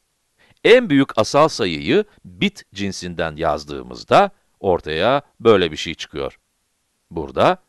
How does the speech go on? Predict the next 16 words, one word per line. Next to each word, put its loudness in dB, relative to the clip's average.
yirmi -8
dört 4
bit -12
var. -10
Yani 2
tek 2
bir 2
sayıyı 2
saklamak 0
için -6
üç -2
byte 4
gerekiyor. -8
Şimdi -6
diyelim -2
ki -4